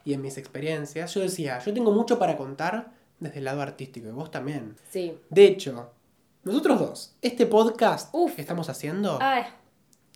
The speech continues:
Speaker 1: es el primer proyecto que se cumple de cuantos que hemos planeado.
Speaker 2: Bueno.
Speaker 1: ¿Cuántas veces nos hemos sentado
Speaker 2: <laughs>
Speaker 1: nosotros a planear cosas artísticas?
Speaker 2: Sí, sí, unas cuantas,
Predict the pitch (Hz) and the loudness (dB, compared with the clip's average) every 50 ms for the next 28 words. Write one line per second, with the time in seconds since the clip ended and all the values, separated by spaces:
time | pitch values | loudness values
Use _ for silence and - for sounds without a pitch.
0 | _ _ - - 214 208 - 240 214 - - - - _ _ _ - 170 160 160 | _ _ -4 0 0 4 4 4 4 4 0 -6 -18 _ _ _ -4 -2 0 4
1 | 190 220 233 220 208 185 - - 202 202 - 208 - 156 - 143 - 202 226 220 | 4 4 4 4 0 -2 0 -2 -2 -2 -2 -4 -4 -4 -6 -4 0 0 0 0
2 | 247 208 156 143 - 165 185 202 - - - 165 151 143 139 135 120 117 107 101 | 0 -2 -2 -2 -4 -4 -4 -4 -6 -8 -8 -8 -8 -6 -8 -8 -10 -8 -10 -12
3 | 101 - - _ _ _ _ _ _ _ - - 170 170 156 - - _ _ _ | -14 -16 -20 _ _ _ _ _ _ _ -12 -12 -12 -10 -12 -16 -20 _ _ _
4 | _ - 262 302 302 302 254 220 - 240 - 247 208 180 202 214 208 - 175 151 | _ 4 4 4 4 4 0 0 -2 -2 0 0 2 2 2 0 0 0 0 -2
5 | 143 139 - 185 190 196 180 165 - 170 165 202 208 220 220 - - - _ _ | -2 2 4 6 6 6 4 2 -2 -2 2 2 2 2 2 -2 -8 -14 _ _
6 | _ _ _ _ - 175 160 143 147 147 170 180 175 190 180 - - 143 131 - | _ _ _ _ 2 2 2 2 4 0 0 0 0 -2 -4 -4 -6 -6 -8 -8
7 | - - - 120 110 110 110 - - _ _ _ - - 190 180 175 175 - 175 | -12 -14 -16 -14 -14 -14 -16 -16 -20 _ _ _ -8 -6 -6 -6 -6 -8 -8 -10
8 | 165 160 156 - _ _ _ _ - 196 196 185 - 185 175 165 151 147 139 - | -10 -10 -14 -16 _ _ _ _ -10 -10 -10 -8 -6 -8 -8 -6 -8 -12 -14 -16